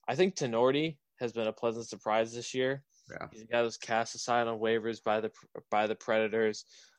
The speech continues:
Speaker 1: Uh, hasn't had a tremendous amount of success in his career so far, but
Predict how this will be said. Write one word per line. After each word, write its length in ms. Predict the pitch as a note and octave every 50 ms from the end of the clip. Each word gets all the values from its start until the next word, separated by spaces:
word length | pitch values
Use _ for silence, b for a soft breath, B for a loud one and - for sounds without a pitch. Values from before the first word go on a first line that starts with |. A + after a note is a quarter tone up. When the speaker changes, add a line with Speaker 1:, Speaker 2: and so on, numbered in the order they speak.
| B B -
Speaker 1:
Uh, 260 | G#2 G#2+ G2+ G2 G2
hasn't 320 | - B2 B2+ C#3+ D3+ E3 D#3+
had 140 | E3 D#3 C#3
a 60 | B2+
tremendous 540 | A2+ - - A#2 A2+ A#2 B2 C3+ C#3 - -
amount 200 | C#3+ C#3 C#3 C#3+
of 60 | C#3+
success 480 | - - C3+ - - C#3+ C#3 C#3 -
in 40 | - C#3
his 100 | C3 -
career 240 | - - D3 D3+
so 180 | D3 - D3+ C#3+
far, 240 | C3+ - C#3 C#3+ C#3
but 200 | A#2 A#2 A2 -